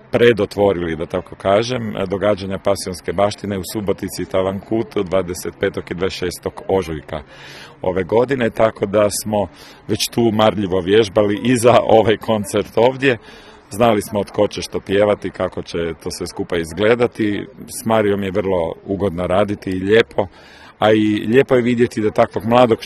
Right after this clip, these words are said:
čovjeka zdušno slijede ta kulturno-umjetnička društva. U Zagrebu je to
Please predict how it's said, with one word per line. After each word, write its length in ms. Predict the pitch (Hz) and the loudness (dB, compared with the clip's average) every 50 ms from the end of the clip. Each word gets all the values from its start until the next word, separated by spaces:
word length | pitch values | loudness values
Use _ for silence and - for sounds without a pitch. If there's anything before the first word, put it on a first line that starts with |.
| - | -2
čovjeka 640 | - 104 104 104 110 107 - - - 113 107 101 101 - - - - | 0 0 2 2 2 0 -2 0 2 2 4 4 2 0 -4 -10 -14
zdušno 460 | - 92 92 95 127 120 - - 110 | -14 -10 -4 -2 -2 -2 -2 -6 -8
slijede 580 | 101 - - 110 110 110 110 95 107 101 92 90 - - - | -8 -6 -2 2 4 4 4 4 2 0 0 -2 -4 -6 -4
ta 120 | - 104 | -4 -4
kulturno-umjetnička 840 | 98 - 104 98 - - 92 90 92 92 90 90 92 85 - - 90 | -2 -2 -4 -4 -2 -4 -4 -4 -4 -4 -4 -6 -6 -8 -6 -4 -4
društva. 480 | 85 80 80 80 76 - - - 73 - - - - - - - - - - - - | -2 -2 -4 -4 -6 -8 -8 -8 -8 -8 -10 -16 -20 -20 -20 -20 -20 -20 -20 -10 -8
U 60 | 104 | 2
Zagrebu 460 | - 139 143 151 - 151 131 131 139 | 4 6 4 6 4 0 0 2 2
je 100 | 135 127 | 2 2
to 260 | 123 - 135 127 123 | 4 4 4 4 4